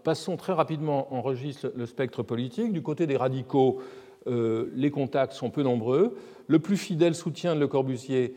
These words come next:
est Anatole de Monzy, qui occupe de très nombreux postes ministériels sous la Cinquième République, euh, sous la Troisième République, pardon, avant de voter le plein pouvoir à Pétain en mille neuf cent quarante. C'est à Monzy qu'il doit la construction du pavillon de l'Esprit Nouveau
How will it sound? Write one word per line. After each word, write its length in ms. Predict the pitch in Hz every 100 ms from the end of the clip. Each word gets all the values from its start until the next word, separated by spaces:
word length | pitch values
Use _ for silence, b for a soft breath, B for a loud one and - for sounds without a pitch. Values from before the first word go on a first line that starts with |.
| B 123
est 140 | 123
Anatole 340 | 139 135 151
de 80 | 127
Monzy, 460 | 120 120 113 131 123
qui 120 | -
occupe 400 | 117 - 120 - -
de 80 | 120
très 240 | 107 - 185
nombreux 340 | 165 139 139
postes 280 | 143 131 -
ministériels 800 | 123 120 123 113 117 117 110 113 B B B
sous 400 | - - 165 147
la 240 | 120 107 104
Cinquième 420 | - 139 147 135
République, 640 | 127 131 120 120 117 - B B B B - -
euh, 500 | 120 110 107 110 -
sous 140 | -
la 100 | 165
Troisième 400 | - 143 - 151
République, 420 | 135 - 135 139 -
pardon, 320 | 113 113 110 B B
avant 320 | - 147 165 160
de 80 |
voter 320 | 127 139 - 151
le 60 |
plein 180 | 120 170
pouvoir 360 | 156 156 156 117
à 100 | 123
Pétain 400 | 120 - 127 123
en 60 | 104
mille 100 | 101
neuf 100 | 95
cent 140 | 98
quarante. 460 | 92 151 208 240 - B B B -
C'est 260 | - 165
à 80 | 131
Monzy 420 | 120 117 107 220
qu'il 220 | - 123
doit 360 | 107 117 135 185 B B -
la 100 | 123
construction 500 | 123 - 120 - 175
du 100 | 156
pavillon 360 | 113 110 151
de 80 | 147
l'Esprit 340 | 110 - 131 110
Nouveau 500 | 104 117 147 202